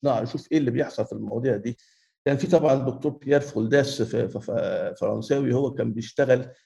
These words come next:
في بوركينا فاسو، وكان، آه، بيعمل عمليه، آم، آه، في اواخر التسعينات كتب عنها ال-، آه، عمليه، آه، ترميم البصر، اللي هو كان بيغير المسار.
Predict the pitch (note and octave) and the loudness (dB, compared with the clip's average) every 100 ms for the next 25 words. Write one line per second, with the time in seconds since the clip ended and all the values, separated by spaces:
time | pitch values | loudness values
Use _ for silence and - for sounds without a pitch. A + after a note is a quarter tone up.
0 | _ _ - C#3 C3+ _ _ C#3 A#2+ B2+ | _ _ -2 0 -2 _ _ -6 -4 -2
1 | C#3+ A#2+ A2 A#2+ G#2+ - - - _ _ | 0 0 2 0 0 -6 -10 -14 _ _
2 | _ - A2 - D#3 D#3+ D#3 D3+ C3 B2 | _ -10 -2 6 8 8 4 2 2 4
3 | B2 A#2+ A#2+ A2+ A#2+ D3+ C3+ C3 G#2 A#2+ | 4 2 0 0 2 2 2 0 -2 -2
4 | A#2+ C#3 C3 B2+ C3 - - A2 G#2+ G#2+ | 0 2 2 2 -2 -8 -4 -2 0 0
5 | G#2+ A2 A2 G#2 - A2 G2 - G1+ G1+ | -2 -4 -8 -12 -14 -12 -10 -10 -10 -12
6 | - G1+ - - _ _ - A2 C3+ C3 | -14 -16 -18 -20 _ _ -4 2 2 0
7 | A#2+ B2 A2 G#2+ B2+ C3 C#3+ - F2+ A2 | -4 -4 -4 0 0 0 -2 -2 -2 0
8 | C3 B2 B2 B2 A2+ A2 - _ - G#2+ | 2 0 0 -6 -6 -8 -12 _ -6 -6
9 | G#2+ A2 A2+ B2+ B2+ B2 - - A2 G#2+ | -6 -6 -4 -2 -4 -6 -6 -4 -2 -2
10 | - F#2 - - - A2 A2 C#3 B2 G#2 | -4 -8 -8 -10 -4 -2 0 0 -2 -4
11 | A2 A#2 - F#2+ - _ _ _ _ _ | 0 0 0 -4 -8 _ _ _ _ _
12 | _ A#2+ A2 A2 A#2+ C3 B2 A#2+ A#2+ A2+ | _ -2 0 2 4 4 6 4 4 2
13 | A2+ A#2+ A#2 C#3 D3+ C#3+ C3+ A#2+ A2+ A2 | 2 0 4 6 6 6 4 2 0 0
14 | - B2 G#2+ G#2+ | 2 2 2 0